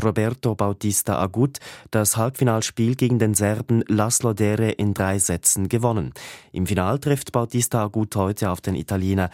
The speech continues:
Matteo Berrettini. Das Wetter heute Sonntag. Es wird meist sonnig und dann am, am Nachmittag achtundzwanzig bis zweiunddreißig Grad heiß.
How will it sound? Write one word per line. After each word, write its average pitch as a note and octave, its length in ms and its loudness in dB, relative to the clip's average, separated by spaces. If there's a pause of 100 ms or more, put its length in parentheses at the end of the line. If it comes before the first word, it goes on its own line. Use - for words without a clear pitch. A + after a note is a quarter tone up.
(220)
Matteo F2 480 -2
Berrettini. F#2+ 760 -2 (1500)
Das E3 160 0
Wetter C3+ 280 0
heute E2+ 220 -2
Sonntag. G2 680 -2
Es F#2+ 160 -2
wird F2+ 180 -2
meist E2+ 380 -2
sonnig D#3 500 0
und C#3+ 180 2
dann C3 140 4
am, A2+ 160 0 (140)
am A2+ 140 2
Nachmittag A#2 680 0
achtundzwanzig A2 960 -2
bis - 240 0
zweiunddreißig A2 1000 -2
Grad D2+ 280 -4
heiß. - 380 -4